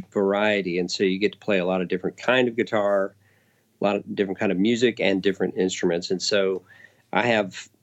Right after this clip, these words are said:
a lot of electric guitars, and, and, um, you know, if you're a guitar player, then you, you understand why you, you know, you need, um, you need a bunch of 'em. Um, I mean, A,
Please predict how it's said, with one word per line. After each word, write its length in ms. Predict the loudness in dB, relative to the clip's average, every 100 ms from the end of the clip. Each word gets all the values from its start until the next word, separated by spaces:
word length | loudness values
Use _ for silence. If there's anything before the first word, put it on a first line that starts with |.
| -4
a 100 | 0
lot 280 | 2 2 2
of 80 |
electric 380 | 0 -2 -2 -6
guitars, 600 | -6 -2 -2 0 0 0
and, 320 | 0 0 -2 -4
and, 480 | -2 0 0 -2 -2
um, 380 | -4 -4 -8 -18 _ 2
you 100 | 4
know, 120 | 4
if 100 | 2
you're 120 | 0
a 20 |
guitar 320 | 0 -2 -2 0
player, 340 | 0 2 2
then 180 | 0 0
you, 280 | 0 0 -2
you 120 | 0
understand 800 | 0 0 -2 0 2 2 -2 -6 -8
why 320 | -2 0 0
you, 260 | 0 -2 -6 _
you 160 | -4 -2
know, 300 | 0 -2 -6 _ _ -20 -20 -20 -4
you 100 | 0
need, 380 | 2 2 0 0
um, 360 | 0 0 -4 -8 -2
you 100 | 2
need 160 | 4 2
a 40 |
bunch 300 | 2 0 2
of 140 | 2 4
'em. 260 | 2 0 -6 -20 _ 0
Um, 420 | 0 0 -2 -6 _ _ _ -20 -20 -8
I 60 | -2
mean, 240 | 0 0 2
A, 360 | 2 4 2